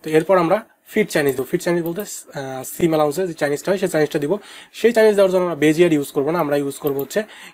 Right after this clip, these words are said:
এফ টু থেকে আর্ক অ্যারো। আর্ক অ্যারোর পর আমাকে ফার্স্ট পয়েন্টে ক্লিক করার পর সেকেন্ড পয়েন্ট পর্যন্ত নিয়ে রেখে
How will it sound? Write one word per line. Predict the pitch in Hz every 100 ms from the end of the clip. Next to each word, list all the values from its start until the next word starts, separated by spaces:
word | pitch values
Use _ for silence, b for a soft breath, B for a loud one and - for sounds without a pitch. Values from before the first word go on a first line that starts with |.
| -
এফ | 156 - _ _ _
টু | 196 208
থেকে | 175 151 175 -
আর্ক | - 139 -
অ্যারো। | 165 143 147 -
আর্ক | 143 -
অ্যারোর | 147 156
পর | 156 143
আমাকে | 160 139 143 143 - B B _
ফার্স্ট | 151 147 -
পয়েন্টে | 165 165
ক্লিক | 165 175
করার | 175 175
পর | 180
সেকেন্ড | - 151 147
পয়েন্ট | 151 147
পর্যন্ত | 151 151 147
নিয়ে | 139 160 220
রেখে | 185 160